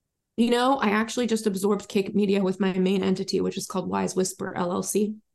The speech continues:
And it's just my website, ashley stahl dot com. Cake was a ghostwriting house that served everything from companies to solopreneurs, all change makers around the world.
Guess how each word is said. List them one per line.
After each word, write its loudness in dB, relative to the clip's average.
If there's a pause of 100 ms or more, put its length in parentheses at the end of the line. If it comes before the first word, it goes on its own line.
(640)
And 2
it's 0
just -2
my 4
website, -2
ashley -4
stahl -2
dot -4
com. -4 (920)
Cake 0
was 4
a 2
ghostwriting 2
house 0 (160)
that 2
served 2 (280)
everything 4
from 0
companies 2
to -2
solopreneurs, 2
all 0
change 2
makers 0
around 2
the 4
world. 0